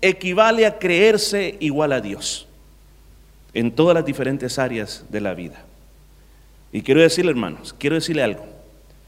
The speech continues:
Todos, como dije al principio, tenemos soberbia. No en las mismas áreas, en diferentes áreas de la vida.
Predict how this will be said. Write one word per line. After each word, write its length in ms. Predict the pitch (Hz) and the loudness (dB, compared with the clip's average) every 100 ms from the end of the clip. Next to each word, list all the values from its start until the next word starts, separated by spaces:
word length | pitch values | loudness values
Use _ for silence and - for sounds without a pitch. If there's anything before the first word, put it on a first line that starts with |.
| - _ _ _ _ | -20 _ _ _ _
Todos, 560 | 180 175 165 160 - - | 0 2 -2 -10 -14 -12
como 160 | 110 117 | -8 -6
dije 140 | 135 | -6
al 80 | 131 | -8
principio, 600 | 120 117 151 151 139 143 - - - - - - - - - - - | -8 -6 -6 -6 -10 -12 -16 -20 -20 -20 -20 -20 -20 -20 -20 -12 0
tenemos 580 | 120 135 127 - - - - | 2 2 -2 -6 -10 -16 -14
soberbia. 720 | - - 123 165 110 - - - - - _ _ - - _ _ - - - - - - - - - - | -8 -4 0 0 -2 -12 -18 -20 -20 -20 _ _ -20 -20 _ _ -20 -20 -20 -20 -20 -20 -20 -20 -16 -4
No 440 | 143 165 175 220 | 2 4 6 6
en 120 | 233 | 4
las 100 | 170 | 2
mismas 460 | 139 139 127 107 107 | 0 -2 -4 -4 -8
áreas, 560 | 82 - - - - - - - - - _ - - - - - - - - - - 151 | -10 -14 -14 -14 -14 -20 -20 -20 -20 -20 _ -20 -20 -20 -20 -20 -20 -20 -20 -20 -2 2
en 180 | 139 | 4
diferentes 680 | 131 123 117 127 127 117 - | 4 0 0 -2 -4 -6 -6
áreas 300 | 120 101 85 | -8 -8 -10
de 120 | 82 | -12
la 100 | 82 76 | -12 -14
vida. 320 | 65 - | -16 -20